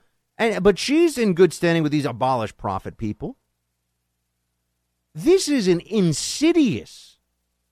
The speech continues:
ideology we're talking about here. You know, abolishing profit, abolishing borders, abolishing immigrations and customs enforcement.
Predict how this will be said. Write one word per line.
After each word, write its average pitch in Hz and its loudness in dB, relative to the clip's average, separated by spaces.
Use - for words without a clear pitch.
ideology 117 -2
we're 90 -16
talking 87 -8
about 85 -16
here. 85 -20
You 127 -14
know, 107 -6
abolishing 196 -2
profit, 104 -8
abolishing 185 -2
borders, 113 -8
abolishing 180 -2
immigrations 135 -6
and 101 -20
customs 110 -8
enforcement. 101 -14